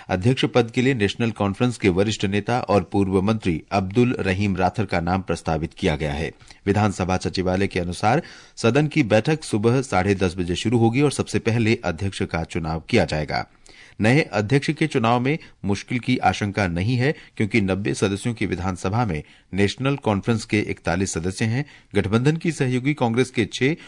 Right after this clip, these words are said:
और सीपीआईएम का एक सदस्य है। नेशनल कॉन्फ्रेंस ने भाजपा को उपाध्यक्ष पद की पेशकश की है,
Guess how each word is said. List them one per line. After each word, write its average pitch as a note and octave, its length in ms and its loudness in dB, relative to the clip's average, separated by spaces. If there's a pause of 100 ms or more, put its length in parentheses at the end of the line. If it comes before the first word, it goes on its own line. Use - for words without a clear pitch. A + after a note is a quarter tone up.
(140)
और G2+ 100 2
सीपीआईएम G#2 1040 0
का F#2+ 260 -2 (160)
एक F#2+ 180 0
सदस्य D#2 360 -6
है। D2 200 -6 (640)
नेशनल D#3 340 2
कॉन्फ्रेंस E3+ 440 0
ने G3 100 2
भाजपा B2 440 0
को D3+ 200 0
उपाध्यक्ष A2 540 0
पद A2 240 0
की A#2+ 140 -2
पेशकश G2+ 420 0
की B2+ 160 0
है, D#3+ 200 2